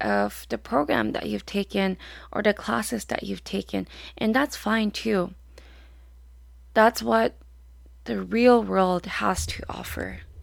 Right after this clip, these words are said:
There's a lot of choices to be explored and people to meet and situations to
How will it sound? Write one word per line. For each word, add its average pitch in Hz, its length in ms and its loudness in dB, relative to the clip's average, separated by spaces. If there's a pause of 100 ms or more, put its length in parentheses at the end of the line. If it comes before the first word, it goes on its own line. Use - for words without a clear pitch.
(680)
There's 208 220 0
a 208 60 8
lot 208 280 8
of 226 260 0
choices 214 920 -4
to - 180 -8
be 185 320 -2 (1500)
explored 208 760 0 (720)
and 202 720 0 (1500)
people 220 800 2
to - 160 -6
meet 190 480 0 (720)
and 190 720 0 (800)
situations 196 1160 0
to 185 500 0